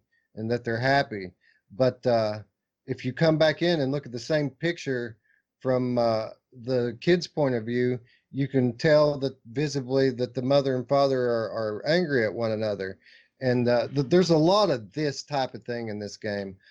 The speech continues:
Um, it's a very interactive environment. There are a lot of items to pick up, and it seems like everything that you pick up ha-, holds some kind of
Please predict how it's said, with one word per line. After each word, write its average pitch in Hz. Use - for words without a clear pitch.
Um, 113
it's -
a 131
very 175
interactive 156
environment. 143
There 135
are 127
a 120
lot 147
of 135
items 147
to -
pick 147
up, 143
and 127
it 117
seems 190
like 139
everything 143
that 120
you 123
pick 156
up 135
ha-, 135
holds 160
some 151
kind 143
of 107